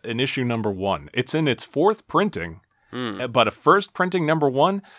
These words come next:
Speaker 1: will cost you anywhere between thirty and seventy-five dollars.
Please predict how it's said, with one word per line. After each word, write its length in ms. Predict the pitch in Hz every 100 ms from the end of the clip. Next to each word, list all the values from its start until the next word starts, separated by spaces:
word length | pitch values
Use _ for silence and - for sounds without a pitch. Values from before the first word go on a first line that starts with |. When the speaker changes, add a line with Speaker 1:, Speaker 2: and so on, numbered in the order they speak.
| -
Speaker 1:
will 100 | 143
cost 340 | - 170 175
you 120 | 170 147
anywhere 280 | 156 151
between 520 | 147 143 - 151 135 123
thirty 420 | - 160 175 170
and 140 | 147
seventy-five 560 | - 135 147 131 139 131
dollars. 600 | 120 123 131 76 - -